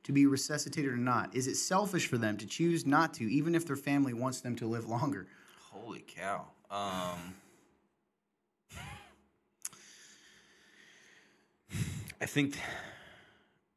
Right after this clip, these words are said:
Speaker 2: on
Speaker 1: So
Speaker 2: the surface, this question can seem like it's like, oh man,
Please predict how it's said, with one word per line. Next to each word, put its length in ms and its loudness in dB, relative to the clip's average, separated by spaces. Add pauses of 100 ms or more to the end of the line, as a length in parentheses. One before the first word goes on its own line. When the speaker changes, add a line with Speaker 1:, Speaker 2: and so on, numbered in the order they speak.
(760)
Speaker 2:
on 180 2
Speaker 1:
So 60 -2
Speaker 2:
the 60 0
surface, 580 0
this 220 -4
question 520 0
can 180 -6
seem 400 -4
like 280 -2
it's 400 -4 (2250)
like, 200 -2
oh 160 2
man, 340 -4